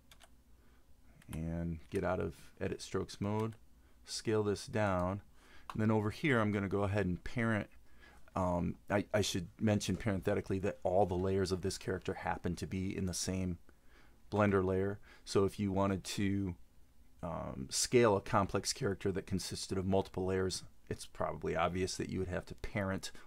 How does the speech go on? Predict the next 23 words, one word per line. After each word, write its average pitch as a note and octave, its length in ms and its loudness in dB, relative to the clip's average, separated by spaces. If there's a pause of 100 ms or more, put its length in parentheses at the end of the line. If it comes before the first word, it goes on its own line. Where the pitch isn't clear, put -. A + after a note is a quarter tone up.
(160)
all F#2+ 200 6
of E2+ 140 0
those F2+ 200 -2
layers F#2 320 0
to - 120 -12
the E2+ 80 -6
same F#2 420 -4 (560)
empty. F2+ 500 0 (440)
And F2+ 260 0
of F2 100 -6
course, F#2+ 360 2
I F#2 100 4
would F#2 160 0
also F#2+ 320 2
add F#2+ 200 2
that F#2+ 160 0
you F#2+ 180 0
could G2+ 320 4
be F2+ 120 -2
parenting F#2 640 -4 (540)
your F2+ 180 0
character F#2 600 0
to E2+ 540 -2